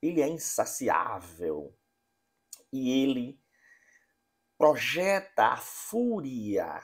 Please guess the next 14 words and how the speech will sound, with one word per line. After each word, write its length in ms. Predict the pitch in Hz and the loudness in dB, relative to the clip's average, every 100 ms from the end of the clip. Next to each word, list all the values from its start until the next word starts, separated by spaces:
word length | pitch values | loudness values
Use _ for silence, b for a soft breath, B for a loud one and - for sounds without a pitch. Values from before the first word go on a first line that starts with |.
| - _ - | -16 _ -14
interior 840 | 107 - 101 110 101 104 127 - - _ | -10 0 0 0 -2 -2 -4 -10 -20 _
que 100 | 95 | -8
vai 200 | 92 92 | -2 -2
dentro 340 | 85 90 - | -4 -14 -12
dele 480 | 87 82 80 78 - _ _ _ _ _ _ _ _ | -8 -6 -6 -8 -12 _ _ _ _ _ _ _ _
na 140 | - | -18
vítima, 840 | - 104 135 - 165 151 151 147 - _ _ _ _ _ | -10 -8 -6 -8 -8 -6 -6 -6 -10 _ _ _ _ _
para 220 | - 82 - | -2 -2 -2
chacoalhar 720 | - - 123 - 123 120 139 | -4 0 0 0 0 0 -2
a 40 | |
vítima, 800 | - 107 107 - 120 110 113 113 _ _ _ _ _ | -6 -12 -12 -16 -10 -8 -8 -12 _ _ _ _ _
perturbá-la, 1040 | - - 143 - 107 113 120 113 117 131 _ _ _ _ | -8 -6 -8 -2 2 2 2 0 -2 -6 _ _ _ _
poder 400 | 110 95 113 - | -2 0 -2 -4
sugá-la, 880 | - - 160 113 110 104 104 107 - | -12 -10 -2 2 2 2 0 -2 -10